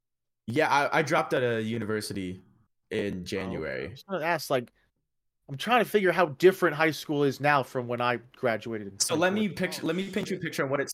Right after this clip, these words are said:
Speaker 1: like right now, 'cause like I said, I have two younger
Speaker 3: In
Speaker 1: brothers.
Speaker 3: Canada.
Speaker 1: In Canada.
Speaker 2: Oh,
Speaker 1: Yes,
Speaker 2: right.
Speaker 1: in Canada.
Speaker 3: <laughs>
Speaker 2: Okay,
Speaker 1: Oh,
Speaker 2: go,
Speaker 1: Canada.
Speaker 2: go for it.
Speaker 1: So, uh, they didn't write any exams this year because
Speaker 3: Oh.
Speaker 1: exams are really tough. They're really tough on kids' mental health.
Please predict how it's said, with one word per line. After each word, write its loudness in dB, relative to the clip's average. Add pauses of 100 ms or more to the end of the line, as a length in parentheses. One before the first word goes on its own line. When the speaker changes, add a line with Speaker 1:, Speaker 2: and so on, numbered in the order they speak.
Speaker 1:
like -4
right -2
now, -4
'cause -10
like -2
I -2
said, -4
I -2
have -6
two -6
younger -4
Speaker 3:
In -8
Speaker 1:
brothers. -4
Speaker 3:
Canada. -10 (840)
Speaker 1:
In -2
Canada. -2
Speaker 2:
Oh, 6
Speaker 1:
Yes, 2
Speaker 2:
right. -8
Speaker 1:
in -8
Canada. -6 (140)
Speaker 3:
<laughs> -14
Speaker 2:
Okay, -10
Speaker 1:
Oh, -2
Speaker 2:
go, -4
Speaker 1:
Canada. -6 (220)
Speaker 2:
go -6
for -16 (200)
it. -8
Speaker 1:
So, 2 (600)
uh, 2
they -2
didn't -2
write 0
any -2
exams -4
this -8
year -6 (240)
because -4
Speaker 3:
Oh. -4
Speaker 1:
exams -4
are -4
really -2
tough. -6
They're 2
really 2
tough -2
on -2
kids' -6
mental -4
health. -4